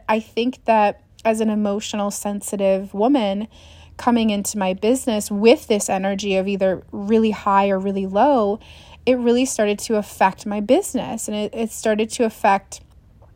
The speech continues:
you know, I would be resentful of any time that I was doing one or the other. If I'm in my business, I wanna be with my son. If I'm with my son, I wanna be in my business. It was just like, yuck, I don't wanna feel this tug of war.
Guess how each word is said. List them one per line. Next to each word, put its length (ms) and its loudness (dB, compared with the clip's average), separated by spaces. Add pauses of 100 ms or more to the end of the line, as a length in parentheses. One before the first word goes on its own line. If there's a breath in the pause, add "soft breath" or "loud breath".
you 140 0
know, 180 2
I 140 2
would 160 -2
be 140 -4
resentful 800 4
of 280 0 (500 soft breath)
any 220 6
time 500 2
that 100 6
I 140 6
was 160 0
doing 420 4
one 160 2
or 80 4
the 140 6
other. 340 4
If 140 -4
I'm 120 2
in 100 -2
my 120 0
business, 420 0
I 80 2
wanna 220 0
be 120 -2
with 160 -2
my 120 -2
son. 400 0
If 160 -2
I'm 100 -4
with 140 -8
my 100 -6
son, 280 -4
I 100 -2
wanna 200 -4
be 80 -4
in 60 -2
my 120 2
business. 400 0
It 80 -8
was 180 -4
just 180 -4
like, 180 0
yuck, 380 0
I 80 2
don't 160 -4
wanna 180 -2
feel 280 -4
this 220 0
tug 240 -4
of 140 -8
war. 300 -12